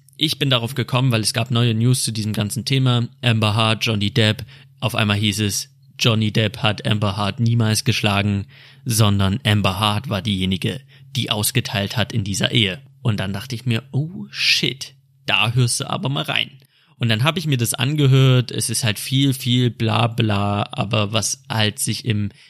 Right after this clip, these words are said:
gesamten Bild herauskristallisiert ist, dass in diesem gesamten Telefongespräch, in dieser ganzen Tonaufnahme Johnny Depp immer sehr deeskalierend versucht zu wirken, immer sehr ruhig ist, auch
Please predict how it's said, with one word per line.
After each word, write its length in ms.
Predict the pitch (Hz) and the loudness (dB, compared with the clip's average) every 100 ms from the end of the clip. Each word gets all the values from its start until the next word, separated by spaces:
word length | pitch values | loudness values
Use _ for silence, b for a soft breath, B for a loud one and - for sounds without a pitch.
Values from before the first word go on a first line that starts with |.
| B | B
gesamten 840 | 123 120 110 147 196 - 123 101 | 0 2 2 -2 -4 -4 -4 -4
Bild 320 | - 117 156 113 | -2 -2 -2 -2
herauskristallisiert 1300 | 113 - - - - 127 117 - 110 107 101 110 104 | -4 -4 -4 -2 -2 -2 -4 -2 -2 -2 -2 -2 -2
ist, 400 | - 131 131 - b b - | -2 0 0 -2 b b -4
dass 220 | 107 - | -2 0
in 100 | 123 | 0
diesem 220 | 113 113 | 0 0
gesamten 440 | 113 - - 175 139 | -2 -2 -6 -4 0
Telefongespräch, 960 | 123 123 - 139 180 143 - - - | 2 0 0 0 2 0 0 -8 -6
in 60 | - | -4
dieser 220 | 117 - | -2 -2
ganzen 460 | - 139 131 127 - - | -2 -4 -2 -4 -4 -6
Tonaufnahme 1080 | - 156 170 - 127 120 104 107 110 117 127 B B B | 0 0 0 -4 0 0 2 2 2 2 0 B B B
Johnny 480 | 131 131 123 151 123 | 0 2 4 2 2
Depp 220 | 117 120 | 0 -2
immer 220 | 113 117 | -4 -2
sehr 260 | 104 120 113 | 0 0 -2
deeskalierend 1000 | - 101 87 - - 104 107 107 - - | -2 -4 -2 -2 -2 -4 -2 -4 -6 -10
versucht 500 | 120 - 107 110 - | -8 -2 0 -2 -4
zu 180 | - 110 | -4 0
wirken, 460 | 117 131 135 120 120 | 2 2 4 2 2
immer 280 | 101 113 104 | -2 -4 -2
sehr 180 | 110 | 0
ruhig 640 | 104 98 113 123 120 - - | -2 -2 4 6 6 4 2
ist, 560 | 117 117 113 101 - - b b b | 2 4 4 2 0 -4 b b b
auch 360 | 113 120 117 | -2 -2 -2